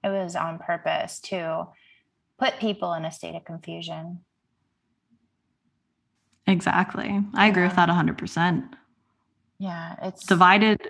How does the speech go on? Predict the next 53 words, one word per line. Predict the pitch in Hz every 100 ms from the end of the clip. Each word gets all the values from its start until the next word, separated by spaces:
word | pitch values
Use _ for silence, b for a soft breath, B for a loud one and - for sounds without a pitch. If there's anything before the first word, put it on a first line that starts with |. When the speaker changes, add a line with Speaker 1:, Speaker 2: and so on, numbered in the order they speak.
| - 175
Speaker 2:
divided | 180 190 220 233
we | 202 208
fall, | 208 202 165
right? | 160 156 160 208 - - _ _ _ _ -
Speaker 1:
That's | 208 -
true. | - 269 220 160 -
And, | 208 202
and | 226 226 220 220
wearing | 226 254 254
people | 226 226 208 175
down, | 185 196 175
that's | 175 180
another | 170 180 185
thing. | - - -
When | 175
it, | 180 -
with | 185
the | 170
back | 170 165 220
and | 202 165
the | -
forth | 190 185
and | 165 160
the |
confusion | 156 151 175 214 202 175 165
and | 160 160
the | 156 156 B B B _
blasting | - 190 233 - 202 180
you | 175
with | 165 170
negative | 175 202 190 175 156
energy, | 185 185 180 170
like, | 165
I'm | - 180
sure | 180 180
you | 175 175 175
saw | 180
that | 160 147 -
Project | 170 170 202
Veritas | 170 165 175 185 175 180 -
where | 165 160
the, | 160 151 151 -
I |
think | 214 196
it |
was | 175
a | 165
C | - 180
N | 175
N | 170 170
guy | 165 165
was | 160 165 -
like | 151 143